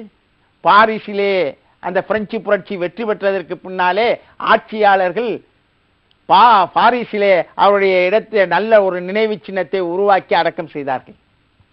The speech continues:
பாரிஸ் மாநகரத்திலே இன்றைக்கும் எல்லோரும் காணுகிற ஒரு சிறப்புமிக்க ஒரு இடமாக வால்டேரின்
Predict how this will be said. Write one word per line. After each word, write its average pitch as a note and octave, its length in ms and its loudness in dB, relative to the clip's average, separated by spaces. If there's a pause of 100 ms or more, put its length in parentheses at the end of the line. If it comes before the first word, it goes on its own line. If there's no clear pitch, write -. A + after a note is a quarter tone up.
(340)
பாரிஸ் D#3 380 -4
மாநகரத்திலே C#3+ 680 -6
இன்றைக்கும் D3 640 -10 (1000)
எல்லோரும் E3+ 560 -6
காணுகிற D3+ 420 -6 (300)
ஒரு C#3 180 -8
சிறப்புமிக்க E3 680 -6 (500)
ஒரு C#3 240 -8
இடமாக D3 520 -2 (720)
வால்டேரின் C3+ 680 -6